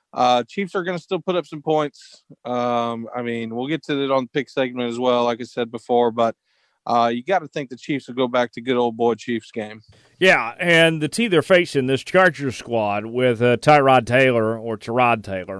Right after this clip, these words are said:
Speaker 2: whatever his name is, um, they put up, what, sixteen points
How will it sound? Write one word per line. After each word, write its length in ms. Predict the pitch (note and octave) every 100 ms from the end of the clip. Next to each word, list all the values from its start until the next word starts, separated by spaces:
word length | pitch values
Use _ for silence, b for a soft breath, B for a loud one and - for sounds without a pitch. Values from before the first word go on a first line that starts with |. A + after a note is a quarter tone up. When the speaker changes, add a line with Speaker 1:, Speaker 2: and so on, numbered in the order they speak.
| F#2+
Speaker 2:
whatever 380 | A#2+ B2 A2+ A2
his 140 | F#2+
name 260 | G#2+ G2+ F#2+
is, 340 | F2+ E2+ E2+ F2 b b b b -
um, 480 | C3+ C3 B2 A#2+ B2+
they 60 | C#3
put 180 | E3+ D3+
up, 80 |
what, 220 | C3+ C3+ -
sixteen 500 | - G3+ - G3 E3+
points 560 | D3 F3+ F#3+ - -